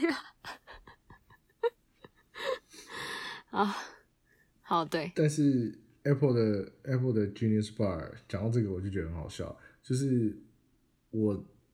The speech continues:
Speaker 2: 在我的前一个手表是，是一，一代吧，应该是
Speaker 1: 嗯哼。
Speaker 2: Watch 一，然后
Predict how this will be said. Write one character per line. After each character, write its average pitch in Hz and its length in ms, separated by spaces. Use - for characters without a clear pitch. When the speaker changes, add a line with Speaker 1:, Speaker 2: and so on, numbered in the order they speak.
Speaker 2:
在 107 640
我 107 160
的 98 100
前 98 320
一 98 60
个 95 260
手 90 280
表 87 280
是， 87 480
是 92 460
一， 98 280
一 98 200
代 - 280
吧， - 320
应 104 120
该 92 140
是 - 260
Speaker 1:
嗯 185 140
哼。 196 200
Speaker 2:
Watch 101 340
一， 90 260
然 104 140
后 101 380